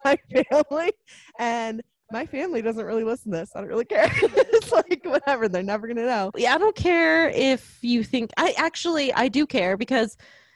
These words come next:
Speaker 2: I think the customer is always right is used way too liberally.
Speaker 1: Oh, yeah. Me
Speaker 2: Like, I
Speaker 1: too.
Speaker 2: don't think the customer is always right.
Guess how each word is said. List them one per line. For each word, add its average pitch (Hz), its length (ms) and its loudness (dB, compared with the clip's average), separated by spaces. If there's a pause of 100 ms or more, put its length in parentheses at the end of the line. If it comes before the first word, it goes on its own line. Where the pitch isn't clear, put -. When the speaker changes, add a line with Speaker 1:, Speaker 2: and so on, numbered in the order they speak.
(180)
Speaker 2:
I 233 100 4
think 339 200 -2
the 311 120 -2
customer 247 460 -4
is 214 120 -2
always 208 320 0
right 208 320 2
is 185 280 -2
used 196 520 -2
way 190 420 0
too 208 240 -6
liberally. 180 640 -4
Speaker 1:
Oh, - 40 -6
yeah. 190 60 -8
Me 160 100 -12
Speaker 2:
Like, 190 300 0
I 220 140 4
Speaker 1:
too. - 60 -6
Speaker 2:
don't 233 300 2
think 190 200 -6
the 180 80 -6
customer 180 420 -2
is 180 160 0
always 180 380 2
right. 160 360 2